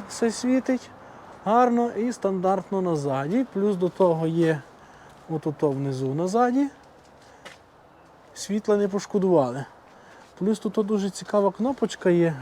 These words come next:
Я підозрюю, що вона або вмикає, або вимикає світло, якщо б вночі треба було заходити чи виходити з трактора.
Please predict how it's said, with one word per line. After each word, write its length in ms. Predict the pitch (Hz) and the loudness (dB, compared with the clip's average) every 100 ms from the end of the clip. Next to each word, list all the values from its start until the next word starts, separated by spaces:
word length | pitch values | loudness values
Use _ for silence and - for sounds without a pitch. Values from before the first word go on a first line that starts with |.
| 151 | -2
Я 140 | 185 | -2
підозрюю, 540 | 185 185 214 202 208 | 0 2 2 4 0
що 180 | 185 - | 0 0
вона 320 | 180 185 196 190 - - - - - - - - - - - | 0 2 0 -4 -12 -20 -20 -20 -20 -20 -20 -20 -20 -12 -6
або 220 | 170 185 | 2 4
вмикає, 500 | 185 185 220 214 196 | 4 4 4 6 6
або 200 | 180 190 | 6 4
вимикає 500 | 185 185 - 196 190 | 4 2 6 6 6
світло, 400 | - 220 208 185 | 2 -2 2 2
якщо 240 | 165 - | 2 0
б 80 | 180 | 0
вночі 360 | 180 185 - 185 | 2 0 0 -2
треба 220 | 175 175 | 2 2
було 300 | 170 165 156 - - | 4 2 0 -4 -6
заходити 540 | 151 147 196 185 165 | -4 0 0 0 -2
чи 140 | - | -6
виходити 540 | 160 151 - 147 139 139 | -6 -6 -2 -2 -4 -8
з 40 | |
трактора. 460 | - 123 104 - | -8 -8 -8 -14